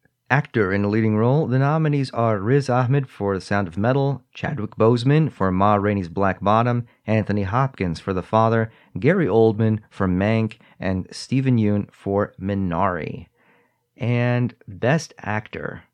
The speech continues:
These are all really, really good performances.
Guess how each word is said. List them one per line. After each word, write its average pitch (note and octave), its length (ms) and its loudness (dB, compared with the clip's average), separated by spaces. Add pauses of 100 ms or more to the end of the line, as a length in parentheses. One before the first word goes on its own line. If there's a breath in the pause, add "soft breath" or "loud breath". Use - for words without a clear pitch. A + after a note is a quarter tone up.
(520)
These A3+ 220 2
are C3 200 2 (100)
all B2+ 480 -2 (160)
really, F3+ 760 -2
really F#3+ 360 0
good D#3 220 0
performances. G#2+ 920 -4